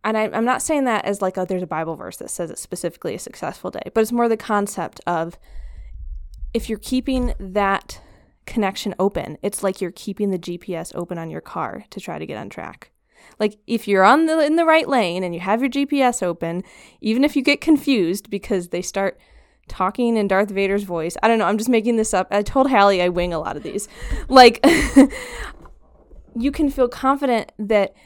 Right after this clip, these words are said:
you're at least doing something that is in God's will, which says, "Be persistent or consistent in prayer," something like that, one of the verses.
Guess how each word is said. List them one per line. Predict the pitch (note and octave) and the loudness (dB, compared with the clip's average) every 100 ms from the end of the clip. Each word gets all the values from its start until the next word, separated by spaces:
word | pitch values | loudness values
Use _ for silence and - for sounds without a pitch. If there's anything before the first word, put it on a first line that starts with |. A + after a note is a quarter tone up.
| _ | _
you're | - A#3 | -2 4
at | A3+ A3+ | 4 4
least | A#3 C4 C4+ - A3 | 0 0 -2 -8 -4
doing | B3 A#3+ A3 | -2 0 -2
something | - A#3 A3 A3 G3+ G3 F#3+ _ _ - | -2 -2 -2 -2 -4 -4 -10 _ _ -4
that | G3 | -2
is | F#3 - | -2 -2
in | G#3+ G#3 G#3 | -2 0 0
God's | G3+ F#3+ F#3+ | 0 -2 -2
will, | F#3 G3 F3+ | -2 0 0
which | F3 - - | -6 -8 -8
says, | - A3+ G3 F3+ F#3 _ _ _ _ | -2 0 2 0 -8 _ _ _ _
"Be | G#3 | -8
persistent | G3+ - G3 - F#3 - F#3+ F#3 | -8 -8 -8 -6 -8 -6 -8 -6
or | F3+ | -10
consistent | - F#3 - F3+ - - | -10 -12 -10 -12 -10 -12
in | E3 | -12
prayer," | - - - - | -10 -8 -8 -10
something | - G#3+ F#3+ | -8 -8 -6
like | - - | -10 -10
that, | - | -10
one | - F3+ | -8 -8
of | |
the | F#3 | -8
verses. | - - - - - | -10 -10 -14 -18 -20